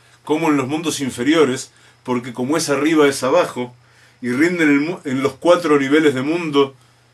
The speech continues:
que son Atzilut, emanación, y Briá, creación, y Etzirá, formación, hacia acción, y este sistema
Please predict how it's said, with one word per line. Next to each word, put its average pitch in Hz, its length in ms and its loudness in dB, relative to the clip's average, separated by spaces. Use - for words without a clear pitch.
que 110 100 -16
son 151 400 0
Atzilut, 156 560 -4
emanación, 143 840 0
y 131 200 -2
Briá, 156 760 2
creación, 139 760 -2
y 135 80 -6
Etzirá, 131 400 -2
formación, 147 720 -6
hacia 139 400 -4
acción, 151 580 -6
y 143 120 0
este 214 220 2
sistema 147 760 0